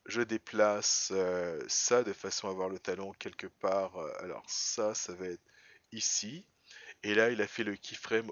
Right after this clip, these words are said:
automatiquement. Euh, pour le frame seize, alors pour le frame seize, il va falloir que je déplace, euh, que j'ai un nouveau repère. Alors je vais déplacer le trois D curseur, Shift et le bouton, euh,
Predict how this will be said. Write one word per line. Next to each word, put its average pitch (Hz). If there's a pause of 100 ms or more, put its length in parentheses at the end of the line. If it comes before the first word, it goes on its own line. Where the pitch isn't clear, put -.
(100)
automatiquement. 101 (840)
Euh, 98 (200)
pour 190
le 175
frame 151
seize, 107 (360)
alors -
pour 151
le 156
frame 147
seize, 156
il 107
va 107
falloir 123
que 104
je 98
déplace, 120
euh, 92
que 104
j'ai 101
un 101
nouveau 110
repère. 104 (360)
Alors 90
je 104
vais 107
déplacer 113
le 104
trois 101
D 98
curseur, 117
Shift - (420)
et 98
le 95
bouton, 113
euh, 90